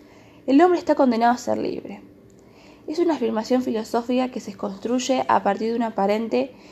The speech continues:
contradicción. Pensemos en la manera en que se relacionan e interactúan los conceptos de libertad, que se asocian a la facultad para obrar y actuar de manera libre,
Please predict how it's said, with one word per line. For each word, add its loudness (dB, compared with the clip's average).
contradicción. -2
Pensemos 2
en 6
la 8
manera 2
en -2
que -6
se 0
relacionan -2
e 0
interactúan 0
los 0
conceptos -4
de -6
libertad, -2
que -10
se -2
asocian 0
a 0
la -4
facultad -2
para 2
obrar 4
y -8
actuar -4
de 0
manera 0
libre, -4